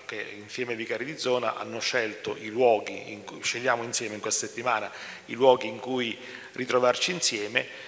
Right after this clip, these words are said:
Per questo primo appuntamento ci vedremo quindi suddivisi nelle zone pastorali per presentare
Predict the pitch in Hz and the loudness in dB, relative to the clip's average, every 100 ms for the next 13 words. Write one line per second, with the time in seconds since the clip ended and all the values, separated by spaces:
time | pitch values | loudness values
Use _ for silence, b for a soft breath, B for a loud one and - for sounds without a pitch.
0 | B B 156 123 165 - 160 175 160 143 | B B 0 2 2 2 0 2 2 2
1 | 175 170 175 151 156 151 - 127 131 135 | 2 4 6 8 8 4 2 2 4 4
2 | 123 120 135 127 120 - - 127 139 143 | 2 -2 -4 -4 -4 -2 -2 -2 -4 -2
3 | 151 - 104 107 107 127 120 127 - 160 | 0 0 -2 -6 -2 -2 0 0 0 0
4 | 92 95 - 117 - 143 143 139 - 85 | 0 -2 -2 -2 0 0 2 -2 -2 -2
5 | 87 | -2